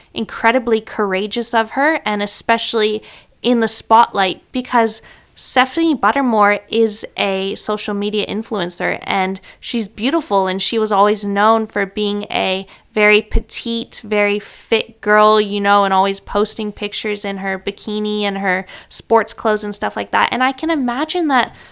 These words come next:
for girls who are in that type of spotlight and have such a huge following,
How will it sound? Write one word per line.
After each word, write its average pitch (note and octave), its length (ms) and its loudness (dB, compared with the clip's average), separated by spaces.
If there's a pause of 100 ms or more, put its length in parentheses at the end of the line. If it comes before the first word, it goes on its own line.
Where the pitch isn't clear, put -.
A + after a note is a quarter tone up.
for - 220 0
girls C4 540 2
who B3+ 240 -2
are A#3 180 2
in D4+ 140 2
that G#3+ 180 -2
type A3 300 -6
of G#3 60 -4
spotlight G#3 600 -2
and G3+ 140 -10
have G#3+ 240 -6
such A3 240 -6
a G#3+ 40 -4
huge A#3+ 600 -6
following, G#3 680 0